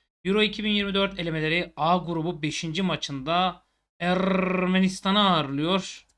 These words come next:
Ve, e, beşinci maçı Eskişehir'de Ermenistan'la karşı karşıya gelecek.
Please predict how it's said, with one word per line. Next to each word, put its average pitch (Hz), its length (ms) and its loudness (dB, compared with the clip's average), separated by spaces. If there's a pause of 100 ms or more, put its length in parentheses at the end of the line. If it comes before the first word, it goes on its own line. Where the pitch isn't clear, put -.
(760)
Ve, 170 340 2
e, 143 420 -4
beşinci 165 300 -4
maçı 170 300 -4
Eskişehir'de 165 920 -2
Ermenistan'la 151 540 -6
karşı 147 240 -4
karşıya 156 280 -4
gelecek. 165 340 -6